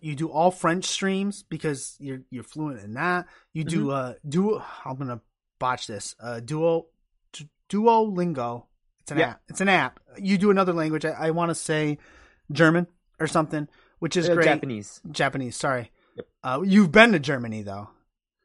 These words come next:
Speaker 1: I have been
Speaker 2: Yes.
Speaker 1: to Germany, yes.
Speaker 2: Um,
Speaker 1: I've been to Japan a lot more, however. <laughs>
Speaker 2: Um, you have gaming, you watch matches. Uh, it's very, uh,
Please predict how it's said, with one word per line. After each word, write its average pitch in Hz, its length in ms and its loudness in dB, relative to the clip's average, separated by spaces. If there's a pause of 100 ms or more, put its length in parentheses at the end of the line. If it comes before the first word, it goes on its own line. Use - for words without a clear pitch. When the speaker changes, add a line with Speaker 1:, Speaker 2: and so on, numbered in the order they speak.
(160)
Speaker 1:
I 156 80 2
have 135 220 2
been 117 120 -8
Speaker 2:
Yes. 113 120 -4
Speaker 1:
to 110 60 -4
Germany, 110 220 -6
yes. 104 100 -6
Speaker 2:
Um, 131 340 -6
Speaker 1:
I've 143 140 4
been 139 140 0
to 147 80 -2
Japan 135 320 -2
a 127 60 0
lot 113 240 2
more, 110 220 -10
however. 113 520 -10
<laughs> - 60 -20 (120)
Speaker 2:
Um, 160 460 2 (200)
you 185 180 6
have 160 140 6
gaming, 226 560 2
you 180 180 0
watch 147 320 2
matches. 185 640 0 (100)
Uh, 147 160 0
it's 143 160 -8
very, 180 640 4
uh, 135 440 -2